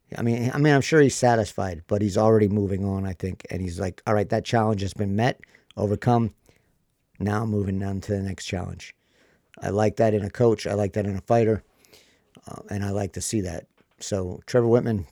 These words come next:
big ups to Trevor Whitman. Jake Paul. Jake Paul, Jake Paul is living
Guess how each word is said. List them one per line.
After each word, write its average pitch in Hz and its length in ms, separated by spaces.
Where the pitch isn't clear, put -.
big 113 160
ups 113 220
to - 100
Trevor 104 260
Whitman. 92 300
Jake 123 260
Paul. 90 300
Jake 131 240
Paul, 120 480
Jake 117 200
Paul 117 300
is 90 200
living 117 480